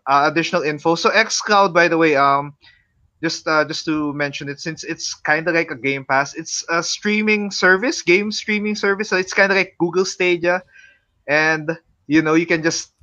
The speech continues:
you can just stream your game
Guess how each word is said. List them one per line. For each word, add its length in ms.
you 100
can 140
just 400
stream 480
your 560
game 380